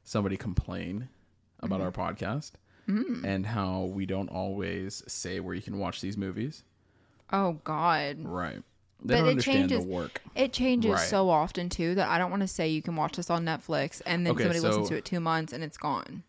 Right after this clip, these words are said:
Speaker 1: So just to break things down for you
Speaker 2: We
Speaker 1: guys.
Speaker 2: tried that, remember?
Speaker 1: We definitely do try it all the time. But we just wanna explain that the way that movies work is that they have contracts.
Speaker 2: Mm-hmm.
Speaker 1: And with these contracts, they get bought by different people. So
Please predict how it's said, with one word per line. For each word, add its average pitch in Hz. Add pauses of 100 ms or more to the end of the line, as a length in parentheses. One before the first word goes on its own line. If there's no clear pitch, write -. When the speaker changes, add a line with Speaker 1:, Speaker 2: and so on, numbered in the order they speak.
(180)
Speaker 1:
So 117
just 104
to 127
break 113
things 113
down 87
for -
you 73
Speaker 2:
We 226
Speaker 1:
guys. 196
Speaker 2:
tried 285
that, 110
remember? 165
Speaker 1:
We 226
definitely 117
do 95
try 92
it -
all 90
the 82
time. - (220)
But 110 (920)
we 117
just 117
wanna 120
explain 98
that 87 (440)
the 101
way 113
that 139
movies 101
work 95 (260)
is 95
that 92 (180)
they 101
have 101
contracts. -
Speaker 2:
Mm-hmm. 196
Speaker 1:
And 98
with 90
these 92
contracts, 143
they 95
get 98
bought 110
by 92
different 87
people. 131
So 95